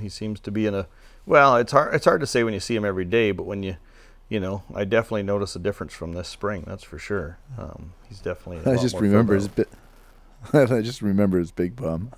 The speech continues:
Speaker 2: <laughs>
Speaker 1: Yeah, yeah.
Speaker 2: <laughs> The small front end and the big bum.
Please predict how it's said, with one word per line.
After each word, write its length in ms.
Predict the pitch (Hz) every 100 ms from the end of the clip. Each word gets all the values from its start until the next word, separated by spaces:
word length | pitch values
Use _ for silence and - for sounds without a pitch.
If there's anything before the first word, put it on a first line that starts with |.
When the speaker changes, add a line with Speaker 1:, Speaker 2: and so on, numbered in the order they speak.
| -
Speaker 2:
<laughs> 80 | - - - - - - - -
Speaker 1:
Yeah, 500 | 160 - 180 185 - - -
yeah. 140 | 117 98 -
Speaker 2:
<laughs> 160 | 147 -
The 120 | 165
small 340 | - 143 143
front 300 | 131 151 151
end 220 | 135 123
and 100 | 139
the 80 | 120
big 320 | 104 113 110
bum. 280 | 85 95 92